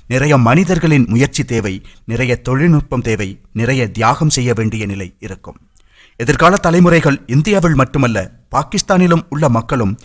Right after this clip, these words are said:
சமாதானமாக வாழ வேண்டுமென்றால் இந்த தீவிரவாதத்திற்கு, பயங்கரவாதத்திற்கு ஒரு நிரந்தரமான தீர்வு கிடைக்க வேண்டும். அந்த தீர்வை உருவாக்குவதற்காகத்தான் இப்போது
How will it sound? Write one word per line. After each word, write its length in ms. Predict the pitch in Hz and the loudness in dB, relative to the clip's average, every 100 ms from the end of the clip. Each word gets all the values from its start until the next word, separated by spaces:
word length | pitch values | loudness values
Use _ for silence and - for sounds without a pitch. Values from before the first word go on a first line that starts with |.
| - _ | -20 _
சமாதானமாக 760 | - 113 120 131 139 143 139 127 | -4 2 4 4 4 4 4 2
வாழ 280 | 113 156 165 | 2 2 2
வேண்டுமென்றால் 600 | 156 143 135 127 101 - - - _ | 2 2 0 0 -2 -6 -16 -20 _
இந்த 220 | 131 135 113 | -2 0 -2
தீவிரவாதத்திற்கு, 840 | 139 170 175 156 151 - 120 - 92 85 | 0 0 2 2 0 -2 -10 -10 -12 -4
பயங்கரவாதத்திற்கு 920 | 117 143 180 180 156 147 - 131 120 110 - | 0 2 2 2 0 0 -4 -6 -8 -12 -2
ஒரு 180 | 147 107 | -2 0
நிரந்தரமான 580 | 107 120 156 160 135 131 120 | -2 0 -2 -2 0 0 -2
தீர்வு 360 | - 131 110 | -4 -6 -6
கிடைக்க 340 | - 104 101 95 | -8 -10 -10 -12
வேண்டும். 320 | 92 85 - _ _ _ - _ | -14 -14 -20 _ _ _ -20 _
அந்த 220 | - 165 160 | 0 2 2
தீர்வை 340 | 185 190 185 - | 0 2 0 0
உருவாக்குவதற்காகத்தான் 1040 | 160 180 170 165 160 147 139 139 - 127 117 | 0 2 0 0 0 2 0 0 -2 -2 -2
இப்போது 340 | 135 147 123 | -6 -4 -2